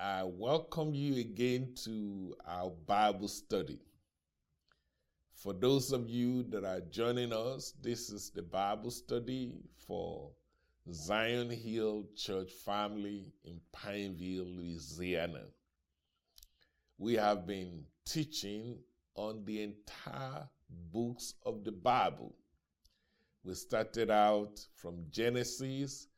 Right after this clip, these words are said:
and we're going from book to book.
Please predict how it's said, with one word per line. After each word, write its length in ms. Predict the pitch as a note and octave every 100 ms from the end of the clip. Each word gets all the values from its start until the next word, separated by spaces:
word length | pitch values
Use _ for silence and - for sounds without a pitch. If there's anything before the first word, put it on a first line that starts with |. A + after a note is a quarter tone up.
| _ _ _ _ _ _ _ -
and 180 | E2+ E2+
we're 160 | F2
going 400 | E2 F#2 A2+ A2+
from 320 | - F#2+ F2+ D#2+ E2+
book 240 | C3+ C#3+ -
to 100 | -
book. 540 | B2+ A2+ C#3 D#3 D#3